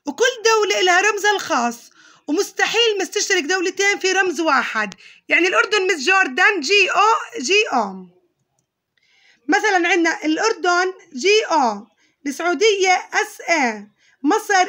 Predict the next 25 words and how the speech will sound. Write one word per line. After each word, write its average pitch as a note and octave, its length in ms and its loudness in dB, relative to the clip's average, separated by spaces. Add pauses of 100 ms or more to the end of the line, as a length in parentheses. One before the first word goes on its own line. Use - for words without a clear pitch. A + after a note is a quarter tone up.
(100)
اي G#4 260 4
جي، C4+ 480 -2 (160)
لبنان F4+ 580 2
مثلًا F4+ 180 -2
ال F4+ 400 0
بي. G#3+ 400 -4 (1120)
مثلًا G#4 380 0
عندنا G4 320 0
مس - 160 -6
هون E4 260 -2
دبليو D#4+ 440 0
دبليو D#4+ 460 -2
دبليو E4 540 -2
دوت E4+ 240 -2
جي F4 440 -2
يو F#4+ 220 -2
دوت E4 320 -6
إديو G4 300 -2
دوت E4+ 180 -4
جو، D4+ 340 -2 (1000)
مثلًا E4 280 -2
عندنا F4+ 180 2
مثال E4 440 0
مس. F#4+ 560 -2 (640)
هلا B3+ 420 -2